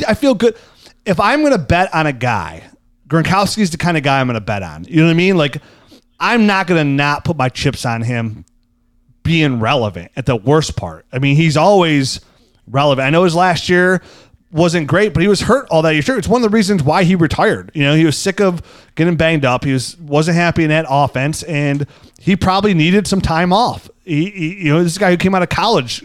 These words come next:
banged up as well. So, again, am I for sure? Think, you know, nothing's for sure. Nothing's at all for sure. But again, if there's something I'm gonna bet my money on, Rob Gronkowski is the type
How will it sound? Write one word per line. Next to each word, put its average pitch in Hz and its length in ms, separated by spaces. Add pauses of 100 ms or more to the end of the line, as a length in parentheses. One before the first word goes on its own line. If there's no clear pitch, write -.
(120)
banged 127 280
up 120 140
as 123 140
well. 147 380 (300)
So, 156 580 (960)
again, 196 220
am 196 180
I 240 100
for 196 160
sure? 160 580
Think, 139 340
you 139 80
know, 139 100
nothing's 190 340
for 110 120
sure. - 360 (280)
Nothing's 202 340
at 190 140
all 170 180
for 131 120
sure. 120 420 (640)
But 165 120
again, 170 200
if 139 80
there's 156 140
something 226 260
I'm 202 80
gonna 170 120
bet 165 180
my 156 100
money 139 300
on, 170 260
Rob 156 260
Gronkowski 156 440
is 127 100
the 127 60
type 147 480